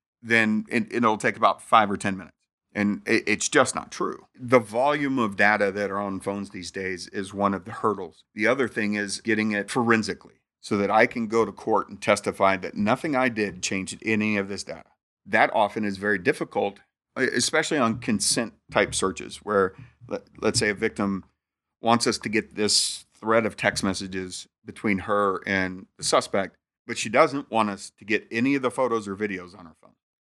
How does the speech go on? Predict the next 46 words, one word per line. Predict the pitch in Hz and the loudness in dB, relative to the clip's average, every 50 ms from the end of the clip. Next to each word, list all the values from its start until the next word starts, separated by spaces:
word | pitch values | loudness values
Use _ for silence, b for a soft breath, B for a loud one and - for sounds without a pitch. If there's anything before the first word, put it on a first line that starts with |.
| _ - | _ 0
That's | 101 110 117 - | 2 2 2 0
very | - 127 123 117 | 0 0 0 0
difficult | 113 104 127 - - - - 95 - - | 0 0 -2 -4 -4 -2 -2 -2 -2 -2
for | - 78 82 | -4 -4 -2
us | 92 - | -2 -2
to | - - 90 | -2 -4 -4
do | 87 92 87 | -4 -6 -6
forensically. | - - 92 104 135 135 107 92 - - - 62 - _ _ _ _ _ _ _ _ _ - | -4 0 2 4 4 4 2 0 -6 -12 -16 -20 -20 _ _ _ _ _ _ _ _ _ -2
And | 107 104 101 98 | 0 2 2 2
so | 101 - 117 104 | 2 2 4 4
we | 101 98 104 101 | 4 2 0 0
have | 101 95 90 - | -2 -2 -2 -4
to | 98 | -6
discuss | 87 95 95 - - 151 135 - - | -2 0 0 4 4 4 4 4 0
that | 110 - - | -4 -2 -2
with | - 101 98 | -4 -4 -4
them | - 98 95 101 | -2 0 0 2
and | 104 95 95 | 2 2 0
let | 95 95 92 | -2 -4 -4
them | - 104 104 101 | -2 -2 0 0
know, | 98 98 95 92 | 0 0 0 -2
"Look, | 95 101 110 104 95 - | -2 -2 -2 -4 -4 -4
we're | - 101 104 | -6 -6 -2
not | 101 107 110 120 | 0 2 2 2
interested. | 117 117 113 - - - 117 104 | 2 2 0 -2 0 0 0 0
We're | 101 98 98 | 0 0 0
not, | 98 104 104 - _ _ _ _ | 0 0 -2 -4 _ _ _ _
you | _ - - - - 117 | _ -20 -20 -4 -2 2
know, | 107 101 87 - - | 2 2 2 0 -2
we | 104 110 | -4 -2
just | 113 131 127 - - | 0 0 -2 -2 -4
have | - - 117 110 - | 0 2 2 2 2
to | - 110 | 0 -2
do | 104 104 104 | 0 0 0
this | 101 95 95 - | 0 0 -2 -4
forensically | - - 104 131 151 135 107 - - 101 98 | -2 0 0 2 2 2 -2 -2 -2 -2 -2
so | 95 - - | -2 -2 -2
that | 101 92 90 - | -2 -4 -6 -6
we | 98 98 | -8 -6
can | 98 - 101 95 90 - _ _ _ _ _ _ - - _ _ _ _ _ _ _ - | -4 -2 -2 -2 -4 -8 _ _ _ _ _ _ -20 -20 _ _ _ _ _ _ _ -2
get | 107 113 101 - | 0 0 4 4
this | 110 95 - | 2 2 2
admitted | 104 98 95 104 104 101 95 - | -2 -2 -2 0 0 0 -2 -4
at | - - | -8 -12
court." | - - - 214 - - - _ _ _ _ _ _ _ | -12 -8 -6 -6 -6 -6 -8 _ _ _ _ _ _ _
But | 110 123 117 113 - | 4 4 4 4 2